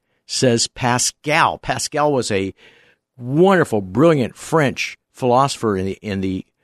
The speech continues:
nineteenth century, uh, died at age twenty-nine years old. Uh, his theory, his, his, his, uh,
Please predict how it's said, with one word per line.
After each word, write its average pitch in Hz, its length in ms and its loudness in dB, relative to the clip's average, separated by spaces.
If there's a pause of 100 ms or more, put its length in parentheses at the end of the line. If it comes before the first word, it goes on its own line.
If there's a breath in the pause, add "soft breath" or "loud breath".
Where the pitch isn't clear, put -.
(160)
nineteenth 127 840 -4 (100)
century, 87 800 -4 (640 soft breath)
uh, 95 140 -6
died 120 260 0
at 110 60 -6
age 110 280 -2
twenty-nine 110 480 -4
years 90 220 -4
old. 120 440 0 (420)
Uh, 92 260 -6 (440)
his 127 280 -4
theory, 151 420 2
his, 113 220 -2 (120)
his, 107 340 -4
his, 101 320 -4
uh, 87 140 -2